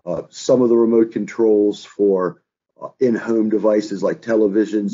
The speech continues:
or stereos and things of that nature, though many of those are I R, which are infrared, which is not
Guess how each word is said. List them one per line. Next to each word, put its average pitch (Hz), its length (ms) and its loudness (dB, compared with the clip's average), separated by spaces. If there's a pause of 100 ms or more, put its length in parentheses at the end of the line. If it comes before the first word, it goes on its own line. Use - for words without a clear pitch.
(140)
or 80 80 -6
stereos 98 720 0
and 95 100 -6
things 98 200 -6
of 92 80 -8
that 90 240 -2
nature, 90 320 -6
though 92 100 0
many 92 220 -4
of 87 80 -2
those 90 200 -4
are 90 160 -8
I 90 200 -2
R, 92 400 -2 (420)
which - 240 -12
are 85 140 -4
infrared, 92 680 -2
which 82 160 -12
is 85 160 -8
not 92 320 -6